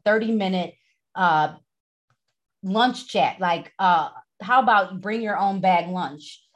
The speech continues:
and we're gonna sit and let's talk about real estate. Let's talk about why you don't own a house, or let's talk about why you need to sell your house.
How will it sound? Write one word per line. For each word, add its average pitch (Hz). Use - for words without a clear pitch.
and 180
we're 196
gonna 214
sit 214
and 180
let's 180
talk 185
about 170
real 185
estate. 131
Let's 202
talk 240
about 180
why 160
you 190
don't 185
own 180
a 165
house, 131
or 180
let's 214
talk 233
about 185
why 180
you 190
need 175
to 160
sell 180
your 143
house. -